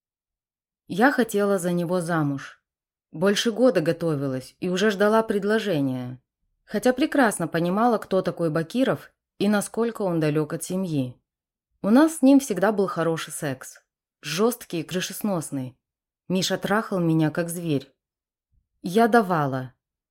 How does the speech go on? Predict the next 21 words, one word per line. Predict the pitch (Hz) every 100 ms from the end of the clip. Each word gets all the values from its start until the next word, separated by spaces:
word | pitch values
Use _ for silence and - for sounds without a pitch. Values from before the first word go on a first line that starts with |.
| _
Столько, | - - 254 311 -
сколько | 151 202 196 208
просил | 208 214 - 165 143 127 _ -
и |
как | 220 202 156 -
просил. | 156 143 - 139 127 131 _ _ _
Хотя | - 208 226
Михаил | 214 - 247 247
никогда | 233 226 226 226
не | 170
просил. | 139 139 131 - 131 131 _ _ _
Бакирову | - 185 208 202 190
стоило | 190 - 196 190 185
лишь | 190 -
посмотреть | 196 208 208 226 190
на | 139
меня, | 135 135 139
чтобы | 135 147 147
я | 147 190
растеклась | 214 - 147 151 151 151
лужицей. | 170 143 131 - 127 127